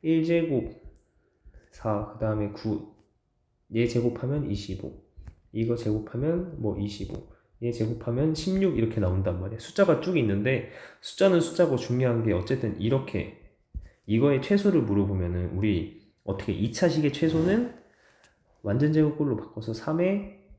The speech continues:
X 제곱 마이너스 육 엑스인데 완전 제곱꼴 바꾸면 어떻게 되나 이게? 제곱에 마이너스 구에 마이너스 이십칠 나오고, 얘 Y도 해보면 삼에 얘는 Y 제곱 마이너스 이 와이니까 Y 마이너스 일의 제곱에,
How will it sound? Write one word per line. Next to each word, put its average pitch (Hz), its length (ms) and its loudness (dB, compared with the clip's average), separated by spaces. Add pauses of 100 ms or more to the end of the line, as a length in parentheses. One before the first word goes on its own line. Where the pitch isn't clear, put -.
(140)
X 127 640 -2
제곱 135 540 -2
마이너스 107 480 0
육 104 100 2
엑스인데 101 400 0
완전 131 380 2
제곱꼴 160 340 2
바꾸면 92 360 -6
어떻게 85 180 -8
되나 82 200 -6
이게? 90 280 -12 (1000)
제곱에 143 640 0
마이너스 117 560 -2
구에 131 320 -6
마이너스 104 480 -4
이십칠 - 600 -2
나오고, 85 480 -6 (420)
얘 104 40 -2
Y도 98 540 2
해보면 98 420 -4
삼에 143 680 -6 (100)
얘는 104 720 0
Y 98 280 2
제곱 131 240 0
마이너스 98 540 0
이 98 40 -2
와이니까 95 720 -2 (360)
Y 104 320 0
마이너스 107 540 0
일의 113 260 2
제곱에, 113 800 -2